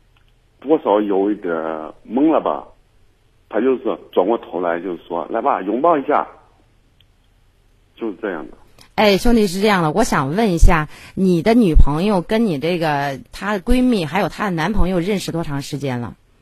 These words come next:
Speaker 1: 他们可能就是认识长了吧，认识大概最，最少有三年左右吧。
Speaker 2: 等于说她不仅跟这个女孩好，她其实跟这个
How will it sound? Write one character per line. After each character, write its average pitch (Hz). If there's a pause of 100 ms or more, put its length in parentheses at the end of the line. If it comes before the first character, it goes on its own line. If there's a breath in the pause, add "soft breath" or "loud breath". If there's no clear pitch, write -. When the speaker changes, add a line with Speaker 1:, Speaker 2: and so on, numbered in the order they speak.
(540)
Speaker 1:
他 120
们 151
可 139
能 135
就 127
是 107 (140)
认 131
识 101
长 -
了 98
吧， 78
认 110
识 104
大 110
概 104 (300)
最， 135 (240)
最 165
少 110
有 107 (100)
三 120
年 101
左 82
右 76
吧。 69
Speaker 2:
等 98
于 -
说 247
她 254
不 -
仅 156
跟 226
这 240
个 160
女 156
孩 147
好， 147
她 214
其 226
实 202
跟 226
这 214
个 165